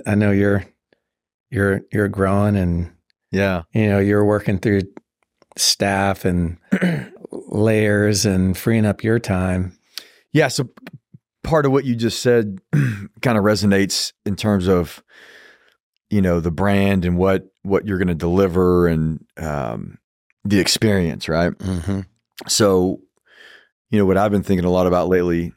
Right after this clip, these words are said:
Speaker 2: is, um, as we grow, I think we've got eighteen or nineteen employees now.
Speaker 1: Yeah.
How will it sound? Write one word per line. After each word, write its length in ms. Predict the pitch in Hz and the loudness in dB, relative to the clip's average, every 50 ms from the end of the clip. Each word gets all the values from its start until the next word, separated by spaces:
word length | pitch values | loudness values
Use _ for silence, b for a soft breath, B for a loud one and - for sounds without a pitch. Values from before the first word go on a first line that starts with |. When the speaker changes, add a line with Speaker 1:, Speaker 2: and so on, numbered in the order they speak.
| _ | _
Speaker 2:
is, 460 | - 101 95 90 85 82 80 76 78 85 | -12 -8 -6 -4 -4 -4 -4 -6 -6 -4
um, 560 | 85 80 78 78 78 76 76 76 76 - _ _ _ _ - | -4 -4 -4 -4 -4 -6 -8 -10 -12 -14 _ _ _ _ -4
as 160 | 95 90 85 | -4 -2 0
we 160 | 92 95 90 | 0 0 0
grow, 420 | 76 90 95 95 98 92 90 87 87 | 0 0 2 2 4 4 2 2 2
I 80 | 85 | 0
think 160 | 85 87 80 | -2 -4 -2
we've 140 | 87 90 80 | -2 -4 0
got 240 | 87 90 85 82 78 _ _ _ _ _ _ _ _ _ _ _ _ _ _ _ _ _ _ - - | 0 0 0 0 -2 _ _ _ _ _ _ _ _ _ _ _ _ _ _ _ _ _ _ -10 -8
eighteen 320 | 90 - - - 95 87 | -8 -8 -6 -6 -4 -4
or 60 | 82 | -2
nineteen 340 | 82 82 78 73 90 87 85 | -2 -2 -4 -4 -4 -4 -4
employees 420 | 80 - - 92 85 85 82 80 | -4 -4 -4 -4 -2 -2 -2 -4
now. 300 | 80 80 80 78 78 78 - | -4 -6 -6 -6 -8 -10 -8
Speaker 1:
Yeah. 280 | 95 92 98 113 127 | -6 -2 -2 -2 -2